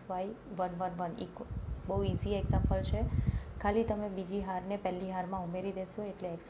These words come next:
પ્લસ વાય પ્લસ ઝેડ મળી જશે. એક્સ પ્લસ વાય પ્લસ ઝેડ common કાઢી લો,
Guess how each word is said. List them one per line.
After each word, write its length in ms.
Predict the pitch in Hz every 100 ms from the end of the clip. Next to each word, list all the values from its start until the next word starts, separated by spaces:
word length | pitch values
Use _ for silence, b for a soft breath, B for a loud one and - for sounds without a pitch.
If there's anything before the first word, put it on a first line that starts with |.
| -
પ્લસ 200 | 190 -
વાય 180 | 180 170
પ્લસ 180 | 185 175
ઝેડ 220 | 180 185 180
મળી 240 | 175 175
જશે. 260 | 185 - 226 - B B B B B - - - -
એક્સ 140 | 190 -
પ્લસ 220 | 202 196
વાય 200 | 190 180
પ્લસ 180 | 190 185
ઝેડ 160 | 190 -
common 320 | 175 180 226 190
કાઢી 240 | 175 170
લો, 100 | 165